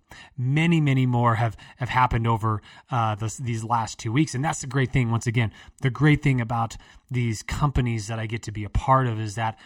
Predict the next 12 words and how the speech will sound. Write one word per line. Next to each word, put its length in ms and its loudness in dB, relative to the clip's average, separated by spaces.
I 60 -4
get 260 0
to 180 0
experience 600 -2
the 120 -6
highs 400 0
and 100 -2
the 80 -4
lows 320 0
on 100 -2
a 80 -4
very 540 -2